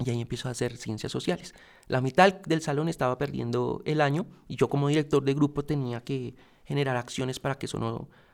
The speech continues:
no sucediera. Entonces empecé a, a, a involucrarme uno por uno y mientras que daba mis clases. Y cuando empecé a, a indagar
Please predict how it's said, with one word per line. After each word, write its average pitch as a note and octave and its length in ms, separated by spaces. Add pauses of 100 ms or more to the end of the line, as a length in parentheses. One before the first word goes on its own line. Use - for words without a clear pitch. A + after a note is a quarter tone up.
(180)
no C3+ 120
sucediera. D#3 500
Entonces B2 300
empecé C#3 540 (640)
a, C3 220
a, C#3 320
a - 60
involucrarme C3 560
uno B2+ 260
por C#3+ 180
uno E3+ 560 (380)
y B2 480 (260)
mientras C#3 300
que - 80
daba A#2 180
mis B2 160
clases. E3+ 640 (1040)
Y D#3 80
cuando E3 460
empecé D#3+ 520
a, G3+ 260 (1300)
a F3 140
indagar D3 520